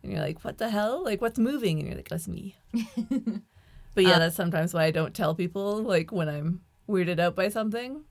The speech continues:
Speaker 1: I do a lot, most of the time, let's say I say it.
Speaker 2: Yeah.
Speaker 1: Yeah. But sometimes I'll be like, "No, I just feel like you don't wanna also live your life worried <laughs> about this."
Speaker 2: Oh, that's very thoughtful. I always say it. <laughs>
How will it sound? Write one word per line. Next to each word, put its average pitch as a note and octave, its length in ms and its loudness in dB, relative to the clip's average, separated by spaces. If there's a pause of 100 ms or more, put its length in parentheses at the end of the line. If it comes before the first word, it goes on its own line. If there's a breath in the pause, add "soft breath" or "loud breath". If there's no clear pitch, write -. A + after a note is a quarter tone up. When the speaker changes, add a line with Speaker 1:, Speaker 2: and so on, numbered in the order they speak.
Speaker 1:
I A#3 120 2
do C4 320 0
a G3 120 6
lot, F#3 280 4
most G3 280 4
of E3 100 -2
the D#3 60 -2
time, D#3+ 260 -2
let's D#3+ 160 -4
say C#3 180 -4
I E3+ 80 -2
say - 220 -4
it. - 40 -2
Speaker 2:
Yeah. - 140 -4
Speaker 1:
Yeah. F3+ 180 4 (400 loud breath)
But F3+ 160 2
sometimes E3+ 400 2
I'll E3+ 80 0
be E3 100 0
like, E3 220 -2
"No, C#4+ 400 4
I B3 160 0
just A3+ 300 -8
feel A3+ 180 2
like F#3+ 180 2
you G3 140 -2
don't E3 320 2
wanna E3 320 2
also D#3 320 -2
live E3 260 2
your D#3 140 0
life D3+ 460 0
worried G#3+ 540 0
<laughs> F4 120 -2
about D4+ 300 4
this." - 600 0
Speaker 2:
Oh, A#3+ 140 -6
that's B3 220 -6
very G3+ 240 -6
thoughtful. F3 340 -10
I F3 200 -6
always E3+ 280 -8
say C#3 160 -18
it. A2+ 280 -18
<laughs> - 340 -20